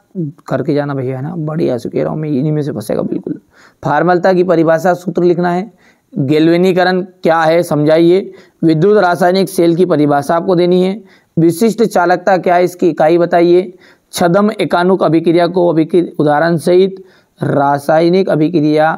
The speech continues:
के वेग पर प्रभाव डालने वाले कारकों का उल्लेख कीजिए। लिगेंड से आप क्या समझते हैं, उदाहरण देकर समझाना है। किलेट किसे कहते हैं, ठीक है, उदाहरण देकर समझाना है।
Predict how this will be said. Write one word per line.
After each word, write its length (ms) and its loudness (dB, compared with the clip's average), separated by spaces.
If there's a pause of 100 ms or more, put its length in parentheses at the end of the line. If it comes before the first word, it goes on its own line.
(400)
के 160 4
वेग 320 2
पर 180 0
प्रभाव 600 -2 (400)
डालने 440 2
वाले 260 2
कारकों 400 -2
का 80 0
उल्लेख 340 0
कीजिए। 460 0 (340)
लिगेंड 1000 2
से 260 0
आप 360 -4
क्या 140 -2
समझते 420 -10
हैं, 80 -10
उदाहरण 360 -2
देकर 220 -4
समझाना 380 -4
है। 160 -6 (540)
किलेट 600 2
किसे 320 0
कहते 280 -2
हैं, 180 -6 (960)
ठीक 160 -4
है, 180 -4 (300)
उदाहरण 400 0
देकर 240 0
समझाना 380 -2
है। 180 -6